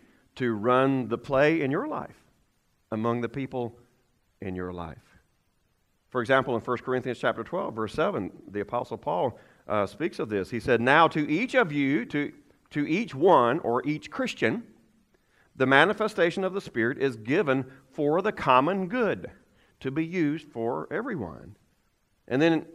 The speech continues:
in Romans twelve, verse six through eight, uh, Ro-, Paul lists some of these special abilities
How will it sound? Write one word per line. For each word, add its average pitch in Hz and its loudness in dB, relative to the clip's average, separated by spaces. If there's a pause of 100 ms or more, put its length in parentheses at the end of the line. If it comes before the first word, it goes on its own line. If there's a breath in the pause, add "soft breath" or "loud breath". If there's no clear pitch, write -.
(160)
in 131 2
Romans 139 4
twelve, 175 0
verse 117 0
six 127 -4
through 117 0
eight, 214 0 (320 loud breath)
uh, 107 6
Ro-, 113 -2
Paul 143 10
lists 190 2
some 147 4
of 117 0
these 120 0
special 123 -4
abilities 101 -6